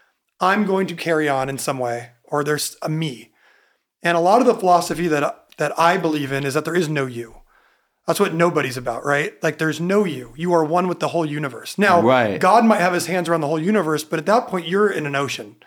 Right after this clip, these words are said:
Speaker 2: Right,
Speaker 1: You
Speaker 2: but
Speaker 1: you
Speaker 2: I feel like a me.
Speaker 1: You feel like a me. Of course you do.
Speaker 2: Yeah.
Speaker 1: That, but that's
Speaker 2: I just like to be me.
Speaker 1: So, so when I did five M E O D M T, the point of it is to wipe away you.
Speaker 2: Right.
Speaker 1: It's
Speaker 2: I
Speaker 1: ego
Speaker 2: don't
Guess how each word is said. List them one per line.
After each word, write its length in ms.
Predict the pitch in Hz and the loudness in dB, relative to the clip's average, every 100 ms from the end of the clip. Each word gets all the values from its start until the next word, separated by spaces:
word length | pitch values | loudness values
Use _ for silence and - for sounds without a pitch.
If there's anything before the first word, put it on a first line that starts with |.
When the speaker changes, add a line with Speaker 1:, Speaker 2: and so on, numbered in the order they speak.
| _ _ _ _ _ | _ _ _ _ _
Speaker 2:
Right, 160 | 110 113 | 2 2
Speaker 1:
You 80 | 170 | 4
Speaker 2:
but 80 | 135 | 4
Speaker 1:
you 60 | 156 | 4
Speaker 2:
I 100 | 180 | 4
feel 240 | 202 208 | 4 4
like 180 | 196 180 | 4 4
a 60 | 143 | 0
me. 400 | 104 98 117 - _ _ _ _ _ - | 0 -4 -6 -14 _ _ _ _ _ -16
Speaker 1:
You 80 | |
feel 160 | - 240 | 0 4
like 120 | 220 | 4
a 60 | 160 | 2
me. 120 | 151 | -2
Of 80 | 151 | 0
course 200 | - 147 | 2 0
you 60 | 143 | -2
do. 140 | 120 | -2
Speaker 2:
Yeah. 280 | 131 123 92 | 0 0 0
Speaker 1:
That, 260 | 160 160 - | 0 -2 -4
but 140 | 160 | 0
that's 380 | 160 160 - - | 0 0 -4 -4
Speaker 2:
I 120 | 123 135 | 0 0
just 160 | 131 | 2
like 160 | 135 127 | 0 0
to 80 | 110 | 0
be 200 | 113 107 | 2 2
me. 380 | 104 104 101 - | 2 0 -4 -6
Speaker 1:
So, 420 | - 202 160 143 - _ _ _ _ _ _ _ _ | 0 2 2 -2 -16 _ _ _ _ _ _ _ _
so 160 | - 185 | -4 -2
when 140 | 170 | 0
I 120 | 160 180 | 2 2
did 200 | 220 - | 0 2
five 240 | 175 175 | 2 2
M 140 | 175 | 0
E 140 | 165 156 | -2 -2
O 140 | 139 | -2
D 220 | 135 143 | -4 -8
M 120 | 143 131 | -8 -8
T, 240 | - 135 143 - | -8 -10 -12 -18
the 180 | 135 | -18
point 400 | 135 _ - 277 | -18 _ 2 2
of 80 | 185 | 2
it 180 | 143 151 | 0 -2
is 160 | 147 - | -4 -4
to 120 | 143 | -2
wipe 280 | 147 151 151 | 0 0 0
away 160 | 143 | -2
you. 320 | 131 131 120 - _ - | -2 -8 -10 -14 _ -4
Speaker 2:
Right. 380 | 127 127 131 110 | 2 6 6 4
Speaker 1:
It's 120 | - | 2
Speaker 2:
I 40 | 202 | 2
Speaker 1:
ego 120 | 120 | 4
Speaker 2:
don't 120 | 120 | 6